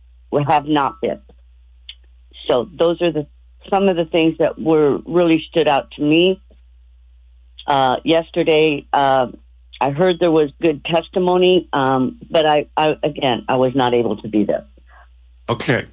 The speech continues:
Speaker 2: Anna, thank you, and I do appreciate that. I think what you've just established is that the experts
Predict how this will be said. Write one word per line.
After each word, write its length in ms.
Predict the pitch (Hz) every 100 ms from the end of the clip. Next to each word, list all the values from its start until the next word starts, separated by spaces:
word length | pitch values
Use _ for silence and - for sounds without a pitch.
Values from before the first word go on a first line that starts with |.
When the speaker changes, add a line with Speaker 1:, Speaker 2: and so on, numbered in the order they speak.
| - 123
Speaker 2:
Anna, 260 | 127 131
thank 360 | 107 135 131 -
you, 120 | 131
and 160 | 113 107
I 100 | 110
do 160 | 110 135
appreciate 760 | - 135 117 - - 123 -
that. 320 | 123 120 127 - - - - - -
I 80 | 107
think 180 | 151 143
what 120 | 143
you've 180 | 131 110
just 260 | 135 120 113
established 880 | - 131 127 110 104 95 - - - - - - - - - - - - - - -
is 240 | 127 104
that 300 | 120 117 - - - - - - - - - - - - - -
the 160 | 139
experts 1040 | 147 160 - - 165 175 - - - -